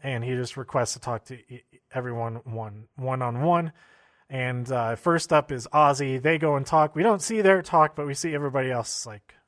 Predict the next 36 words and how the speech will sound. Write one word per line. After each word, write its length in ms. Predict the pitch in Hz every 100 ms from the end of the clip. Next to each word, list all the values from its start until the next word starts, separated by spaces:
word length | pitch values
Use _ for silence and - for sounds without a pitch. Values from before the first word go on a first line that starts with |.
| _ _
um, 560 | - 127 120 117 117 123
"Yeah, 260 | 214 208 123
well, 140 | 123
it's, 260 | 131 - -
uh, 300 | 156 139 131 - _ _ _ _ _ _ _ _ _ _ _ _ _
it's, 300 | 127 131 -
uh, 200 | 139 131
Jeff, 380 | 113 202 147 -
right?" 320 | 135 175 196
And 100 | 156
he's 120 | 165
like, 140 | 175 175
"Oh, 40 |
I 320 | 254 269 262 247
think 140 | - 277
we 80 |
should 140 | 233 226
get 60 |
rid 160 | 220 220
of 60 | 208
Ozzy, 320 | 220 131 107
but 120 | 135
no, 200 | 214 226
we 80 | 214
should, 220 | - 185 -
we 80 | 208
should 180 | 208 202
keep 180 | 226
Ozzy," 360 | 143 127 107 101
et 120 | 104
cetera. 400 | - 113 101 104 - _ -
And 340 | 127 127 127
so 180 | 127 127
that's 400 | 143 139 135 -
the, 280 | - 131 127
uh, 340 | 120 113 110